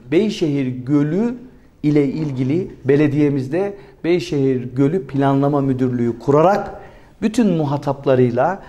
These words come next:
sürecin takip edilmesi, bakanlıklar nezdinde takip edilmesi, genel müdürlükler nezdinde, D S İ nezdinde takip edilmesi süreçlerinde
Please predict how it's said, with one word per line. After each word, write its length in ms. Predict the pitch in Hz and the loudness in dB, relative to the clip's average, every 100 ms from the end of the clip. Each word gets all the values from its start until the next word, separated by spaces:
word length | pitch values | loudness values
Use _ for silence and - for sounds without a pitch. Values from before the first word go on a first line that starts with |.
| - | -20
sürecin 460 | - - 156 147 165 | -10 0 0 0 -2
takip 400 | 147 143 139 143 | 0 -2 0 -2
edilmesi, 640 | 135 135 127 127 147 190 - - - | -2 0 0 -2 -2 -4 -6 -8 -4
bakanlıklar 640 | 127 156 156 156 165 160 | -2 0 -2 0 -2 0
nezdinde 480 | 160 143 147 147 156 | -2 -2 -4 -2 -2
takip 340 | 147 135 135 | 0 -2 -2
edilmesi, 560 | 131 127 117 113 - 143 | -4 -2 -2 -4 -8 -4
genel 240 | 135 156 | 0 0
müdürlükler 640 | 165 143 151 151 156 156 156 | 0 -4 -6 -8 -2 -2 0
nezdinde, 520 | 156 143 156 156 127 | -4 -4 0 0 2
D 160 | 139 139 | 2 2
S 240 | 143 165 | 2 2
İ 60 | 165 | 2
nezdinde 440 | 165 147 165 160 | -2 -6 -6 -4
takip 320 | 151 143 - | -4 -4 -6
edilmesi 440 | 147 143 147 139 143 | -8 -4 -6 -6 -8
süreçlerinde 760 | - 143 131 156 185 202 135 | -6 -4 -4 -6 0 2 0